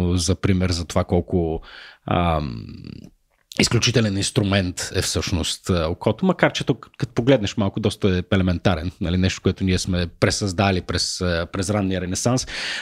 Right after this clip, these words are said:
А, и окото на всичкото отгоре е нещо, което доста често пъти се така заблуждава. Ние сами знаем с невъоръжено око колко малък процент от нещата всъщност може да видим, които са наоколо.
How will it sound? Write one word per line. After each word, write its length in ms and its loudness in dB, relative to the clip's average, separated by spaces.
А, 360 6
и 280 6
окото 340 2
на 80 8
всичкото 300 2
отгоре 300 6
е 60 6
нещо, 280 2
което 260 4
доста 260 0
често 300 0
пъти 720 2
се 400 2
така 200 4
заблуждава. 800 4
Ние 200 2
сами 240 4
знаем 220 4
с 200 -4
невъоръжено 640 4
око 240 4
колко 260 6
малък 320 6
процент 340 4
от 100 -8
нещата 340 0
всъщност 320 -2
може 180 2
да 80 4
видим, 200 2
които 260 -4
са 140 -2
наоколо. 460 -2